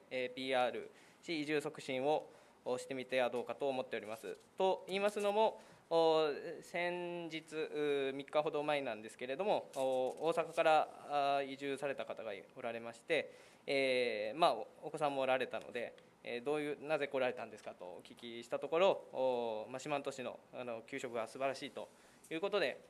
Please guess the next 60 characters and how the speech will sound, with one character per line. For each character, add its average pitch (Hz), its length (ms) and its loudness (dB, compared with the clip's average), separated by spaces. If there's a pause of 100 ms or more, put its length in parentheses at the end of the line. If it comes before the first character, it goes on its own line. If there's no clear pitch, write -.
え 107 960 -10 (100)
ー、 - 20 -20
こ 131 80 -10
ち 120 80 -8
ら 120 60 -2
に 110 80 -8
来 135 100 -10
ま 135 120 0
し - 40 -12
た 120 120 -2
と - 180 -8 (380)
お 120 100 -2
っ 131 60 -2
し 143 60 -2
ゃ - 20 -2
っ - 80 -2
て 127 80 -2
お 117 60 -2
り 113 60 -8
ま 120 120 -6
し - 60 -16
た。 113 120 -8 (580)
え 143 260 0
ー、 139 40 0
外 196 160 8
部 208 80 -4
サ 240 140 6
イ 233 80 -2
ト 151 140 2
等 185 220 4
々 151 140 4
で 131 80 4
は、 117 140 2
あ 120 40 0
の、 110 280 -6 (160)
こ 143 100 -6
だ 147 80 6
わ 147 100 8
り 143 140 -2
給 143 160 -4
食 113 160 -8
が 101 160 -8
食 110 120 -10
べ 110 40 -8
る 107 240 -12 (140)
四 131 100 -12
万 120 160 -4
十 117 80 -10
市 110 220 -14
と 120 80 -10
い 123 60 -8
う - 20 -10
こ 143 100 -6
と 170 100 0
で、 135 280 0
え 117 400 -4
ー、 - 20 -16
全 139 140 -2
国 110 120 -10 (960)
の、 160 220 -4